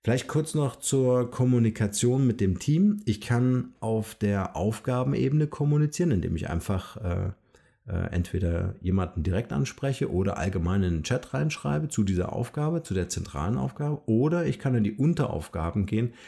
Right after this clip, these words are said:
wenn ich zum Beispiel nur mit dem Grafiker über das Bild sprechen möchte, ohne das gesamte Team dann, äh, damit, ähm, äh, zu konfrontieren, ja, damit das auch nicht so zugespammt wird. Also das ist perfekt organisiert und man hat sehr kurze Wege,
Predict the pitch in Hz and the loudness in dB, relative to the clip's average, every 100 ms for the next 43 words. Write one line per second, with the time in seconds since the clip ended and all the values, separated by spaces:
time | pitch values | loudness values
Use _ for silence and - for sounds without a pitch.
0 | - - 101 107 117 107 101 104 107 143 | -8 0 2 2 2 2 2 4 4 6
1 | 156 107 - 87 104 - 107 104 101 92 | 4 2 -2 -2 -2 -2 0 0 0 0
2 | 92 92 - 113 120 - 73 73 82 87 | -2 -4 0 0 0 -6 -8 -4 -2 -2
3 | - 95 113 98 90 85 85 98 104 82 | 0 2 2 2 0 -2 0 2 0 -2
4 | - 87 78 82 85 - - - _ - | -2 -2 -2 -2 -4 -8 -20 -20 _ -6
5 | 80 78 78 80 76 - - - 76 76 | -2 -2 0 0 -2 -6 -12 -6 -2 -2
6 | 78 76 - 73 71 - 98 92 82 78 | -4 -8 -10 -6 -6 -8 -4 0 0 -2
7 | 73 73 - 73 - 98 - 78 82 80 | -4 -4 -6 -8 -4 -4 -4 -2 -2 -2
8 | - 87 85 - 80 - 98 90 - 78 | -4 0 0 -2 -2 0 0 0 -2 -4
9 | 73 - - _ - - - 90 95 147 | -4 -6 -12 _ -20 -20 -4 0 2 0
10 | 160 - 117 - 139 - 110 104 90 104 | 0 0 -2 0 -4 0 0 2 2 2
11 | 147 - - 101 98 98 98 101 110 - | -2 -2 0 2 2 2 0 0 -2 -2
12 | 123 113 - 92 104 110 110 107 | 0 0 0 0 2 2 0 0